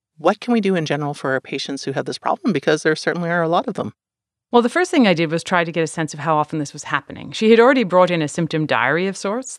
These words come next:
Speaker 2: and it was clear from this that the incontinence was happening several times a day. And I mentioned already, it had been going on for years. She was using her daughter's menstrual pads as she lived in a very small town where she knew everybody, and she was far too embarrassed to buy adult diapers or incontinence pads because of this.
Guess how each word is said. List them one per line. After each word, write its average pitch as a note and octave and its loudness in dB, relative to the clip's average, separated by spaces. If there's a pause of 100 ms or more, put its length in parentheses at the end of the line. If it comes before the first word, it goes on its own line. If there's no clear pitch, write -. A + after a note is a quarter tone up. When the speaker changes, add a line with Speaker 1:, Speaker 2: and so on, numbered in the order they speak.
Speaker 2:
and G#3 2
it G3 0
was F#3+ 0
clear D#4 2
from F#3+ 0
this D#3 -2
that D#3+ 0
the D#3 0
incontinence D#3+ 0
was D#3 -8
happening D#4+ -2
several F3 0
times C#3 -2
a C3+ -10
day. D#3 2
And A3 2
I F#3 2
mentioned E3+ 0
already, C#3+ 0
it C3+ -8
had C#3+ -12
been G3 0
going G#3 2
on E3 2
for - -6
years. C3+ -4 (320)
She A#3+ 2
was A#3 6
using D4 4
her G#3+ 2
daughter's F3 0
menstrual D3 -2
pads G#3 0
as E3 0
she - -6
lived D#3 0
in D#3 0
a C3+ -4
very C#3 2
small G3+ 0
town D#3 -2
where D3+ -2
she D#3+ -4
knew D#3+ -2
everybody, C#3+ 0 (260)
and F3 0
she - -4
was D#3 -6
far F3+ 2
too A#3 -4
embarrassed E3 0
to D3+ -14
buy D3 2
adult C#3+ -2
diapers F#3 0
or D#3 0
incontinence D3+ -2
pads B2+ -4
because G#3 -4
of D3+ -10
this. - -12